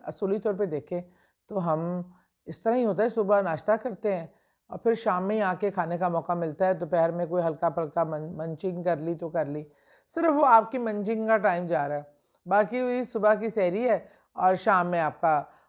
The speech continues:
अर्ली डिनर है और वो इतना सा ही टाइम स्पैन है जो पता ही नहीं चलता। बहरहाल, आ,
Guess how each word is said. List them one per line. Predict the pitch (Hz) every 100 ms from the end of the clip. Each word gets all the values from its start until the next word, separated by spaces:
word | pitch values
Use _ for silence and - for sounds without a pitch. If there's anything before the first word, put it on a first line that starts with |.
| _
अर्ली | 175 180 190 202 175
डिनर | 156 165 190 226
है | 202 - _ _
और | - 165
वो | 151 160
इतना | - 131 - 202 208
सा | 214
ही | 196 202
टाइम | 196 160 156
स्पैन | 165 _ 170 160
है | 165
जो | 165
पता | 160 160
ही | 156
नहीं | 160
चलता। | 160 156 139 147 - _ _ _ _
बहरहाल, | 175 190 190 180 170 170 _ _ -
आ, | 160